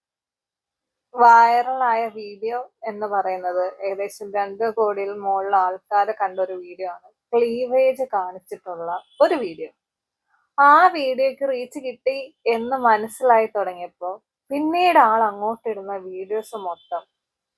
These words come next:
അവിടെയും ഇവിടെയൊക്കെ കാണിച്ചിട്ടുള്ള വീഡിയോസ് ആണ്. അതിന് പുറമെ Instagram സബ്സ്ക്രിപ്ഷൻ എന്ന് പറയുന്ന ഒരു ഓപ്ഷൻ കൂടെ തുമ്പി ഇപ്പൊ ചെയ്തു വരുന്നുണ്ട്.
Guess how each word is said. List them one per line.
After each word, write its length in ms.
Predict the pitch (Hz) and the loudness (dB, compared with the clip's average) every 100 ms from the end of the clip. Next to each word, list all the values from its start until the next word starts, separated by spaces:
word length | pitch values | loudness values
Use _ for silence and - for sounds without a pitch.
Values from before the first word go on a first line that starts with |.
| _ _ _ - | _ _ _ 2
അവിടെയും 420 | 226 202 208 247 | 4 2 -4 -6
ഇവിടെയൊക്കെ 420 | 214 196 226 - | -4 0 0 -2
കാണിച്ചിട്ടുള്ള 680 | 214 208 185 190 - 202 180 | -4 -4 -6 -12 -12 -10 -8
വീഡിയോസ് 500 | 185 175 180 196 - | -10 -12 -10 -10 -8
ആണ്. 200 | 170 - _ _ _ _ _ - | -12 -12 _ _ _ _ _ 0
അതിന് 380 | 208 196 226 269 | 2 2 2 0
പുറമെ 640 | 262 208 214 247 214 190 - _ _ - | 4 4 4 0 -2 -6 -12 _ _ -18
Instagram 1040 | 208 220 - - - 262 254 254 269 277 277 | -16 -14 -16 -18 -4 0 0 2 0 0 0
സബ്സ്ക്രിപ്ഷൻ 720 | 226 - - - 247 - 277 | -2 -2 -8 -4 -4 -4 -8
എന്ന് 440 | 277 - 240 233 | -8 -10 -8 -4
പറയുന്ന 500 | 233 226 208 202 208 | 2 2 2 -4 -4
ഒരു 80 | 208 | -4
ഓപ്ഷൻ 460 | 202 190 - 233 220 | -2 -4 -8 -12 -6
കൂടെ 300 | 202 175 185 _ _ _ _ _ _ - | -4 -4 -6 _ _ _ _ _ _ 2
തുമ്പി 420 | 269 277 302 339 _ - | 2 2 -8 -10 _ -18
ഇപ്പൊ 240 | 240 - 208 _ - | -14 -10 -10 _ -8
ചെയ്തു 380 | - 277 294 311 | 2 4 4 4
വരുന്നുണ്ട്. 480 | 262 185 180 170 | 4 2 -6 -16